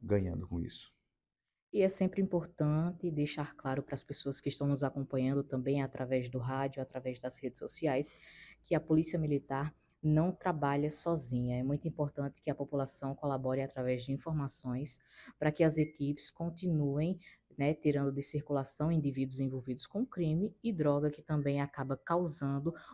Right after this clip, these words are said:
Speaker 2: outros delitos que são praticados tanto por usuários quanto por traficantes.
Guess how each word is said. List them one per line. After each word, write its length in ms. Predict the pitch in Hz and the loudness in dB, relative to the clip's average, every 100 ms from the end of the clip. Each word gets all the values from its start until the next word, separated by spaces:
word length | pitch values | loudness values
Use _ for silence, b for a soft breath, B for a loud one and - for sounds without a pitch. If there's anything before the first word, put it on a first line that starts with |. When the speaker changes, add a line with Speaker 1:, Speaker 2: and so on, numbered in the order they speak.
| B | B
Speaker 2:
outros 420 | 175 190 190 196 | 4 4 2 2
delitos 640 | 170 165 147 147 156 165 160 | 4 4 6 4 0 -6 -6
que 100 | 156 | -8
são 160 | - | -6
praticados 540 | 139 143 - 127 127 139 | -4 -6 -6 -10 -10 -4
tanto 260 | 151 143 | -2 -2
por 180 | - 143 - | -4 -8 -2
usuários 680 | 147 160 202 156 156 180 - | 0 4 4 4 0 -2 -4
quanto 340 | - 156 147 | -4 -4 -4
por 140 | - - | -8 -8
traficantes. 680 | 170 170 - 123 123 - | -6 -6 -6 -8 -8 -16